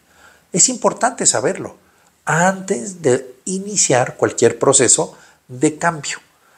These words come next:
para no después estarnos quejando de que no conocimos dónde estaban estos pormenores. Entonces, estos siete factores, puede haber más, pero estos siete factores para nosotros hoy son importantes.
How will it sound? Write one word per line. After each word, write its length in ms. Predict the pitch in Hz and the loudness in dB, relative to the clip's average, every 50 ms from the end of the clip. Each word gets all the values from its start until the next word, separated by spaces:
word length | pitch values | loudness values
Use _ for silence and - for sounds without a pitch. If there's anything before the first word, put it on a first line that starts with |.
| _ _ _ _ _ _ _ | _ _ _ _ _ _ _
para 160 | - 123 110 110 | 2 2 2 2
no 160 | 120 131 135 | 0 0 0
después 380 | 147 143 - - 143 139 - | 0 0 4 4 4 4 6
estarnos 480 | 143 139 - - 123 117 120 127 131 - | 2 -2 0 2 0 0 0 -2 -4 -2
quejando 380 | - 147 131 131 127 131 143 135 | -2 -2 -2 -2 -4 -2 -2 -4
de 140 | 120 110 | -4 -6
que 140 | - - 101 | -6 -10 -10
no 180 | 104 104 110 110 | -6 -6 -8 -6
conocimos 880 | - - 123 123 131 123 - - 131 123 110 101 101 123 - - - _ - - - _ _ _ | -2 -2 -2 -2 0 0 0 0 0 -6 -10 -12 -10 -8 -8 -10 -10 _ -20 -20 -20 _ _ _
dónde 200 | 120 117 113 123 | -6 -2 0 -2
estaban 500 | 120 - 120 113 107 110 110 113 117 - - | 0 4 4 4 4 2 0 -2 -4 -12 -10
estos 280 | 104 98 - - 123 - | -8 -8 -4 -4 -4 -4
pormenores. 600 | - - 104 - 95 92 95 - - - - - | 0 -2 -2 -2 -4 -12 -14 -16 -12 -12 -12 -12
Entonces, 480 | - 123 - 143 143 143 147 143 - | -12 -2 0 2 4 4 4 2 2
estos 260 | 170 156 - 190 170 | 0 0 0 2 0
siete 260 | - - 180 185 - 170 | 2 2 2 0 0 0
factores, 520 | - 151 147 - 156 156 151 143 - - - _ _ _ _ _ _ _ _ _ | 0 0 0 4 4 4 4 2 -2 -8 -12 _ _ _ _ _ _ _ _ _
puede 200 | _ 120 110 104 | _ 2 4 6
haber 180 | 107 117 120 120 | 6 6 4 4
más, 320 | 127 147 156 - - - _ _ _ _ _ _ _ | 0 -2 -2 -2 -4 -4 _ _ _ _ _ _ _
pero 160 | - 117 110 | -6 -4 -2
estos 200 | 117 113 131 120 | -2 -2 -2 -2
siete 220 | - 123 120 - 123 | -2 -2 -2 -4 -2
factores 460 | - 131 131 - - 127 120 135 131 | -2 -2 0 4 2 2 2 2 -2
para 240 | - - 117 104 110 | -2 -2 -2 -2 0
nosotros 400 | 110 107 - 120 - 135 - - | 0 0 0 0 2 2 2 2
hoy 180 | 110 117 117 - - - | 2 -2 -4 -6 -2 -2
son 200 | - - 113 110 | -2 -2 -2 -6
importantes. 680 | 113 101 - 104 98 - - - - - - - - | -8 -4 -2 -2 -2 -2 -6 -10 -10 -6 -6 -6 -6